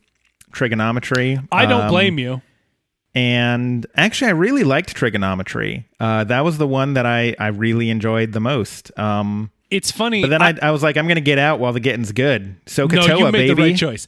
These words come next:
Speaker 2: You made the right choice because for me, it, geometry and trigonometry were the hard ones. Algebra and calculus were easy for me.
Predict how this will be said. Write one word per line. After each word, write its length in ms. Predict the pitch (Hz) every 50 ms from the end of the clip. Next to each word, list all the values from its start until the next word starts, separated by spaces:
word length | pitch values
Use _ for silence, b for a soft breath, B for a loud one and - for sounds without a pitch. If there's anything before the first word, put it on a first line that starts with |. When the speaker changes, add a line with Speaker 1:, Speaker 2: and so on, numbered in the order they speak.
| B B B
Speaker 2:
You 80 | 170 196
made 160 | 226 226 196
the 80 | 180
right 200 | 160 170 165 170
choice 280 | - - 175 190 220 202
because 380 | - - 170 - 165 156 143 -
for 180 | - 170 160
me, 280 | 156 160 185 226 269 233
it, 260 | - 147 160 147 151
geometry 680 | 151 - 165 165 180 220 254 220 - - 254 240 220 160
and 120 | 170 170
trigonometry 480 | - - 170 160 160 151 156 147 - 156
were 80 | 135 131
the 80 | 131
hard 260 | - - 131 135 143
ones. 320 | 156 185 220 254 277 - - b b b b b b b -
Algebra 480 | 156 180 214 185 160 190 180 185 190
and 120 | 160 160 -
calculus 420 | - 165 160 151 - 156 143 - -
were 120 | 139 120
easy 220 | 135 123 113 117
for 140 | - - 117
me. 300 | 101 104 - - - _